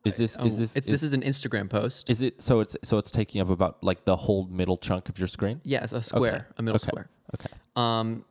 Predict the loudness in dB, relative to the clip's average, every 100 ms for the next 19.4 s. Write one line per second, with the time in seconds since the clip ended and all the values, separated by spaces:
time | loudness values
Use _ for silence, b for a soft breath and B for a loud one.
0 | _ -2 0 -2 -2 0 0 0 0 0
1 | 0 0 2 2 2 0 0 -2 -6 -18
2 | -8 -6 -6 -4 -2 0 0 -2 -4 -2
3 | -2 -2 -12 -10 -6 -4 -4 -6 -4 -2
4 | -2 -6 -8 -10 -12 -16 _ -8 -4 -2
5 | 0 -2 0 -2 0 0 0 0 2 0
6 | -2 _ _ _ _ _ _ _ _ _
7 | _ _ _ _ _ _ _ _ -2 -2
8 | 0 2 2 -2 0 0 0 -4 -8 -8
9 | -4 0 2 2 2 0 2 2 2 -2
10 | 0 0 0 -2 -2 -4 -6 -6 2 4
11 | 4 2 4 4 6 6 6 4 2 2
12 | 2 4 8 8 8 4 4 4 4 2
13 | 0 0 2 -2 0 0 2 0 0 0
14 | -2 -2 -4 -2 0 0 0 -2 -2 -2
15 | -2 -2 2 2 4 0 0 -2 -2 -2
16 | -6 -6 -6 -6 -6 -8 -8 0 2 4
17 | 2 0 2 2 4 0 2 2 2 0
18 | 0 -2 0 0 0 -2 0 4 6 6
19 | 4 4 0